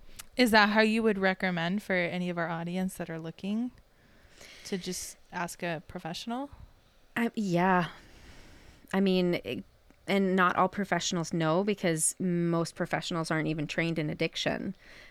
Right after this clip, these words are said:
Speaker 2: So
Speaker 1: Wow.
Speaker 2: you, you really need to talk to an addiction specialist or a trauma specialist. There are so many good,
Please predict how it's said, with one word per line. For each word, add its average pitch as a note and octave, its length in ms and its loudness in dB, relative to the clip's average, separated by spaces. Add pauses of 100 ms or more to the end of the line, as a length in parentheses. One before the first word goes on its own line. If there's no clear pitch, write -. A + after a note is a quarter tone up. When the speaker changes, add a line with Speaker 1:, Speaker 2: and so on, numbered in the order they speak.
Speaker 2:
So D#3+ 520 2
Speaker 1:
Wow. F#3 60 -4
Speaker 2:
you, E3+ 340 2
you F3+ 200 -2
really F3 240 4
need E3+ 180 2
to E3 60 -2
talk D#3 300 -2
to D#3+ 400 0
an D#3+ 100 0
addiction E3+ 460 0
specialist E3+ 680 -2
or D#3+ 140 -2
a D3+ 40 -2
trauma E3+ 360 2
specialist. E3 640 -2
There F3+ 120 2
are G3 160 4
so F#3+ 220 0
many D#3+ 220 0
good, D#3 340 0